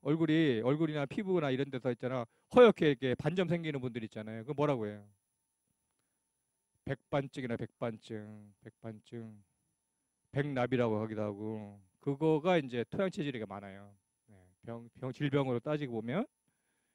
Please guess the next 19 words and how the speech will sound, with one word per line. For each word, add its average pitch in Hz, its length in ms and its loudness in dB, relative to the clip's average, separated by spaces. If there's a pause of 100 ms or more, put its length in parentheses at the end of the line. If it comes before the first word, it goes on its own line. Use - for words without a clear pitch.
(220)
네. 120 280 -10 (720)
그리고 196 560 10
자, 190 140 6
이런, 208 800 12 (1120)
이런, 226 960 10
이런 214 1000 6
그 196 180 4
성품이 233 440 0
있고, 202 180 8
재능 226 640 6
쪽으로는 226 560 12
뭐, 180 260 6
이, 220 240 -10 (460)
여기는 277 340 -4
무슨 220 240 4
감각이 254 300 4
발달했다 214 380 2
그랬어, 185 200 2
여기는? 151 360 0